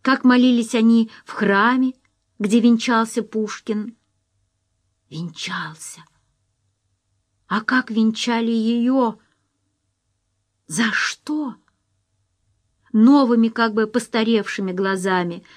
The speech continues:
посмотрела она на Вячика, своего насильника.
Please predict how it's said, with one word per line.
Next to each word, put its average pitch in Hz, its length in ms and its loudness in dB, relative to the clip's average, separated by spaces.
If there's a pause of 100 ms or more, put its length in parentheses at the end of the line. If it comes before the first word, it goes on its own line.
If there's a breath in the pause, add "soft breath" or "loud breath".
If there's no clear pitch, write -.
(100)
посмотрела 190 720 -2
она 180 460 -4
на 170 200 -6
Вячика, 190 640 -8 (360)
своего 180 440 -4
насильника. 180 840 -8